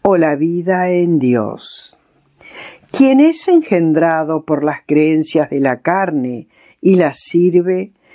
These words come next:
jamás podrá alcanzar en este mundo las alturas divinas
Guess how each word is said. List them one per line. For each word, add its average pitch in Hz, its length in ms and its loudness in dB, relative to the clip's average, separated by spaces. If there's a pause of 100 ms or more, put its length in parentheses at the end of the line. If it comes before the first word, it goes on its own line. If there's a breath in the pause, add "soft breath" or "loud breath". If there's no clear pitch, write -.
(220 soft breath)
jamás 277 560 0
podrá 175 540 0
alcanzar 156 840 -2
en 151 160 2
este 139 360 -4
mundo 156 640 2 (420 loud breath)
las 214 320 0
alturas 233 680 0
divinas 147 880 2